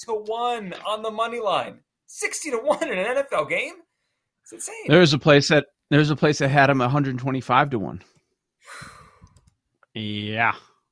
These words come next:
Speaker 2: You, when you see that, you think, "Yeah, what? There's no way it's gonna happen." It made perfect sense. Two minutes left. They're, uh, in the red zone, and Nick Chubb wanted to score a touchdown. But, yeah.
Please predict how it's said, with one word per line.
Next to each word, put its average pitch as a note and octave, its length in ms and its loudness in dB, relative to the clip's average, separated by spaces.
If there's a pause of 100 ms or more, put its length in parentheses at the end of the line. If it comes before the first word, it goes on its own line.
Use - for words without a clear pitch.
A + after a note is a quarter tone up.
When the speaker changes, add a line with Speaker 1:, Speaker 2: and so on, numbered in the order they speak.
(260)
Speaker 2:
You, C3 260 -4
when C#3 140 -2
you C#3 80 -2
see D#3+ 220 -2
that, E3 280 4
you C#3 120 -2
think, C#3 240 -4 (300)
"Yeah, B2+ 200 -2
what? F2 220 -6 (500)
There's B2+ 180 -6
no C3+ 120 0
way B2+ 180 -2
it's B2+ 120 -8
gonna C#3 160 -8
happen." D3 420 -6
It C3 60 -12
made D#3 260 0
perfect G3+ 360 -4
sense. - 360 -4
Two G3+ 220 -4
minutes G3 320 -4
left. A3 380 0 (600)
They're, E3 280 6
uh, E3+ 160 8
in F#3 140 0
the G3+ 100 0
red G#3 240 4
zone, D3+ 460 0 (140)
and C#3 300 -4
Nick C#3 140 -12
Chubb D#3 260 -8
wanted D#3 280 -6
to C3 320 -4 (600)
score - 300 -10
a E3 40 -10
touchdown. - 600 -10 (440)
But, - 160 -14
yeah. - 100 -12